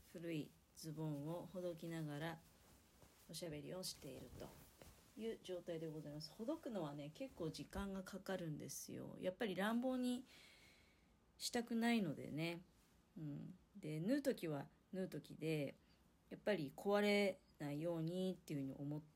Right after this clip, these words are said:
て、丁寧にしっかり縫ってるわけじゃないですか。だからね、あの、ほどく時っていうのは、まあ、作る時よりは時間かからないとは思うけれども、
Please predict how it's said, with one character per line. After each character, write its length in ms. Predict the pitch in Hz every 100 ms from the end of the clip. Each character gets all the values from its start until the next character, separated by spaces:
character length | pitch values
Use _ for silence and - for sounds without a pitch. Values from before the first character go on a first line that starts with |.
| - - -
て、 400 | 170 160 135 143 - - -
丁 160 | 202
寧 160 | 180 156
に 80 | 143
し 180 | - -
っ 40 | _
か 120 | - 254
り 220 | 170 - -
縫 80 | 185
っ 40 |
て 240 | - - 151
る 80 |
わ 80 | 143
け 100 | -
じ 60 | 101
ゃ 40 |
な 60 | 90
い 40 |
で 60 | -
す 160 | - -
か。 100 | - - - - - - - - - - - - -
だ 100 | 196
か 80 | 160
ら 100 | 135
ね、 260 | 143 185 208
あ 120 | 190
の、 100 | 165
ほ 160 | 160
ど 140 | 180 190
く 100 | -
時 200 | 156 -
っ 20 | - -
て 80 |
い 40 | 156
う 40 |
の 180 | 143 143
は、 300 | 175 160 160 - - - - - - - - - -
ま 80 |
あ、 40 | 185
作 340 | - - - -
る 60 | 587 554 494
時 720 | 311 294 - 247 220 190 147 160 - -
よ 140 | - 247
り 180 | 240 214
は 280 | 226 262
時 140 | 208 180
間 200 | 180 170
か 80 | 160
か 140 | - 175
ら 160 | 170
な 120 | 165 151
い 80 | 147
と 120 | -
は 80 | 151
思 260 | 147 160 165
う 40 | 160
け 120 | 208
れ 160 | 180 165
ど 160 | 165
も、 360 | 160 180 196